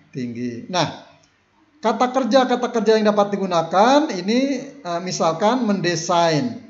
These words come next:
menentukan, mengelola, menciptakan, dan, eh, beberapa kata kerja lainnya ini dapat kita gunakan untuk merumuskan kegiatan atau,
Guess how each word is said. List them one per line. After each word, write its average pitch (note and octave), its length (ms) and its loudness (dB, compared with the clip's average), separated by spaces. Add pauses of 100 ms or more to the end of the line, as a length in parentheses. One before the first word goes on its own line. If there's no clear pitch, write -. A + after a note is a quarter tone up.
(200)
menentukan, D#3 960 -4 (240)
mengelola, F3 880 0
menciptakan, D3+ 1040 -4
dan, A#3 320 2 (320)
eh, D#3 240 -2
beberapa E3 720 0
kata D#3 300 -4 (100)
kerja C#3+ 480 -4
lainnya C3+ 560 -6
ini F#3+ 560 -2 (240)
dapat E3+ 480 -2
kita E3 200 -2
gunakan D3+ 920 -2
untuk F#3+ 480 -6
merumuskan E3+ 1120 -2
kegiatan D#3+ 880 -2
atau, E3 560 -6